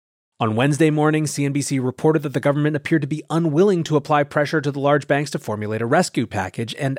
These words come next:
as of Friday morning, the F D I C has still not intervened to seize First Republic,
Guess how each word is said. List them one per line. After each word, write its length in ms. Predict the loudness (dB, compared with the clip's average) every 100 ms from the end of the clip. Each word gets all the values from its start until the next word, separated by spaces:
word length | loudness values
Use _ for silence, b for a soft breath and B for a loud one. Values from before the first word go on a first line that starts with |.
| -4
as 220 | -2 0
of 160 | -2 -2
Friday 380 | 0 4 4
morning, 380 | 2 0 -2 -6 -10 _ -4
the 100 | 0
F 120 | 2
D 120 | 2
I 80 | 2
C 200 | 2 0
has 120 | -2 -2
still 240 | 2 2
not 220 | 2 0
intervened 560 | -2 -4 -2 0 0 0
to 60 |
seize 340 | -2 0 0 -2
First 320 | -6 -8 -10
Republic, 540 | -6 -4 0 -2 -4